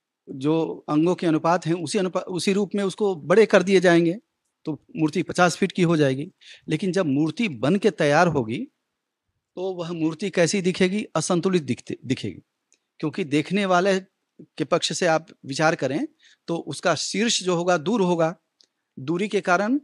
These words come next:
ऊपर का भाग छोटा दिखेगा, नीचे का भाग नज़दीकी के कारण बड़ा दिखेगा, तो मूर्ति असंतुलित दिखेगी। अब देखिए, कलाकार ने तो ठीक-ठीक चित्रित किया, लेकिन दिख रही है मूर्ति असंतुलित। दूस-,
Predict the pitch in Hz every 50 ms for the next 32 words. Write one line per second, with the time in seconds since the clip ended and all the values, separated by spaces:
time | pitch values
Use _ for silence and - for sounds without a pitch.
0 | _ _ 156 170 156 208 185 185 190 170 156 147 151 165 156 143 - - 151 147
1 | 196 185 175 196 185 - 202 202 214 202 - 139 139 135 - 170 156 170 156 147
2 | 156 165 160 156 160 156 139 135 160 151 - 185 156 - 151 131 - 143 156 240
3 | 294 - _ _ - 160 170 190 196 180 165 147 - 151 131 131 139 - _ _
4 | _ _ _ _ _ _ _ _ - 156 151 147 156 160 - 190 175 147 - 151
5 | 139 127 156 185 208 - 214 175 156 175 156 160 165 - _ _ _ _ _ _
6 | _ _ _ _ _ _ _ _ _ _ _ _ _ _ _ - - - 127 156
7 | 151 - 202 190 - - 156 143 156 160 - 175 175 175 185 190 165 - 175 -
8 | - 165 165 - - 180 - - 180 156 - 160 151 - - - 147 143 147 156
9 | - _ _ _ _ _ _ _ _ _ _ _ _ _ _ _ _ 123 135 -
10 | 151 139 113 123 170 175 - 160 156 151 151 151 151 151 143 127 131 131 - -
11 | 135 120 110 - 127 120 117 147 156 160 160 - - _ _ _ _ _ _ _
12 | _ _ _ _ _ _ _ _ _ _ _ _ _ _ _ _ _ _ _ _
13 | _ _ _ - 107 107 143 165 156 -